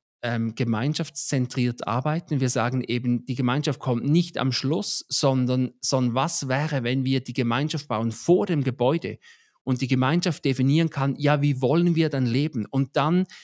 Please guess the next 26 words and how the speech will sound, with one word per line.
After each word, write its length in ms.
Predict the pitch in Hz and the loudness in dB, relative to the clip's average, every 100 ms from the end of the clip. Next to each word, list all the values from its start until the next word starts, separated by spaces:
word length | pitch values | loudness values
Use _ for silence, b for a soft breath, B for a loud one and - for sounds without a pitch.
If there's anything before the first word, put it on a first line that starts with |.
| B 143 | B 0
definiert 460 | 135 139 143 139 - | 2 2 2 2 2
das 280 | 151 - | 0 0
die 160 | - - | -2 0
Architektur 800 | 139 143 131 - - 160 107 - | 0 0 -6 -6 -6 -2 -2 0
und 260 | 135 131 | 0 0
nicht 300 | 143 156 - | 0 -2 -2
die 80 | - | -2
Architektur 680 | 131 143 139 - 143 160 - _ _ _ 151 | 0 0 -4 -2 0 0 -2 _ _ _ -4
diktiert 560 | 139 - 151 160 156 | -4 -4 0 0 0
unseren 400 | - 151 139 127 | -2 0 2 2
Lebensstil. 680 | 131 180 156 - - - - B B B | 2 0 -2 -4 -6 -12 -16 B B B
Also 180 | 120 139 | 0 2
wir 120 | 147 | 4
kehren 240 | 165 165 | 4 4
den 100 | 147 | 4
ganzen 340 | 135 160 175 170 | 2 2 0 -2
Entwicklungsprozess 960 | 139 160 156 175 156 139 139 131 127 | -2 -2 -2 -2 -2 -2 -2 0 0
um 140 | 151 | 0
und 80 | 165 | 0
sagen, 200 | 143 123 | 0 -2
zuerst 260 | 147 165 - | 2 0 0
die 60 | |
Gemeinschaft, 540 | 143 131 160 185 175 - | -2 0 0 -2 -6 -2
dann 160 | 147 | -2
das 160 | 139 - | -2 -4
Gebäude. 480 | 113 110 139 160 | -4 -2 -2 -4